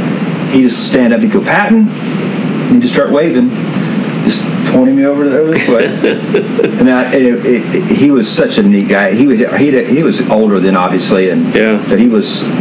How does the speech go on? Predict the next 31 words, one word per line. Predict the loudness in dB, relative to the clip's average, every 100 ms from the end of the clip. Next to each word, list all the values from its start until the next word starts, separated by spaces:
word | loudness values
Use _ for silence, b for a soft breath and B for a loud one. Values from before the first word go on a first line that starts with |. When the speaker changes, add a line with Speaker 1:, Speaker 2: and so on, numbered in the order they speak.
| -4 -2
Speaker 1:
I | 0
guess | 0
he | 0
was | -2
probably | 0 -2
seventy | -2 -2 0 0 0
when | 0
I | 0
played | 0 0
with | 0
him. | 0 0 -2 -2 -2 B B B B B -4 -2
Speaker 2:
Probably | 0 0 2 2 2
if | 0 -2
he | 0 2 2 0 -2 -4 -4 -4 -4 -4 -4 -4 -2
had | 0 0
any | 0 0 0
ambition | 0 0 0 0 0
to |
play | -2 0 0 0
the | -2
tour, | 0 2 2 0 -2 B B B B B B -2 -2
he | 0
would | 2 2
have, | 0 -2 -2
he | 0 0
would | 0
have | 0
done | 0 0
as | 0
well | 0 0
as | 0 -2